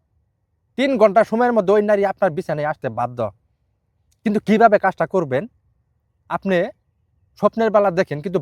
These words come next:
বাস্তবে দেখতেছেন না। কিন্তু আপনাদের ভিতরে একটা জিনিস আছে, টাকি জিনিসটা। কত সহ্য করবেন? এক মাস, দুই মাস, ছয় মাস, কত সহ্য করবেন আপনি? আমি তান্ত্রিক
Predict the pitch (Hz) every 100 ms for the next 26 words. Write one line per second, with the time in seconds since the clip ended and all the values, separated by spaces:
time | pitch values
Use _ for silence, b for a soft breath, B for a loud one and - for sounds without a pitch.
0 | 170 196 208 208 180 - 135 131 110 87
1 | _ _ _ _ _ _ _ _ 202 190
2 | 214 240 220 131 151 196 233 233 196 208
3 | 170 170 - 127 160 - 208 208 196 143
4 | - 117 90 _ _ _ _ _ _ _
5 | _ _ _ 269 349 - 196 180 220 196
6 | 147 180 - 165 160 131 214 180 156 -
7 | 247 214 147 117 _ _ _ _ _ _
8 | 247 - 285 - 185 269 269 220 190 160
9 | 131 95 - _ _ _ _ _ _ _
10 | 151 180 - 226 226